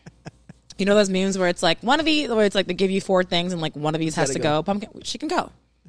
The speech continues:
Speaker 1: <laughs> Pumpkin muffins, pumpkin bread, absolutely.
Speaker 2: Gotcha.
Speaker 1: Like, pumpkin
Speaker 2: Pumpkin
Speaker 1: seeds,
Speaker 2: cheesecake?
Speaker 1: pumpkin cheesecake,
Speaker 2: Mm-hmm.
Speaker 1: pumpkin anything else.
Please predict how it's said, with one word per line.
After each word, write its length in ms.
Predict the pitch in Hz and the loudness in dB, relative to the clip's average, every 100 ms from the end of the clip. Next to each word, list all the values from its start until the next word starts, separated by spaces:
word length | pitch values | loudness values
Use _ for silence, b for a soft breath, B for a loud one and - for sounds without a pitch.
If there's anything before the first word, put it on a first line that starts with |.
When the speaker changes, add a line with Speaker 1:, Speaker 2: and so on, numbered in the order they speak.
| - | -20
Speaker 1:
<laughs> 520 | _ - - - - | _ -14 -8 -8 -4
Pumpkin 300 | 214 240 254 214 | 2 2 4 2
muffins, 440 | 214 247 240 233 | 2 2 0 -2
pumpkin 300 | 214 208 190 | -4 -4 -2
bread, 360 | 180 185 196 - - | 0 2 2 -2 -4
absolutely. 600 | 160 - 156 151 131 139 | -4 -4 -6 -6 -4 -4
Speaker 2:
Gotcha. 100 | 131 | -2
Speaker 1:
Like, 140 | 135 | -4
pumpkin 200 | 185 196 | -2 -2
Speaker 2:
Pumpkin 160 | 190 151 | -2 -2
Speaker 1:
seeds, 280 | 120 208 208 | 0 2 2
Speaker 2:
cheesecake? 360 | 202 214 - | 0 -2 -6
Speaker 1:
pumpkin 300 | - 196 196 | -6 -4 -4
cheesecake, 680 | 185 196 202 233 202 196 170 | -4 -6 -6 -2 -2 -2 -4
Speaker 2:
Mm-hmm. 120 | 139 | -4
Speaker 1:
pumpkin 240 | 240 262 240 | -2 -2 -2
anything 320 | 254 247 240 | -2 -2 -2
else. 580 | 247 226 233 - - | -2 -2 -6 -8 -8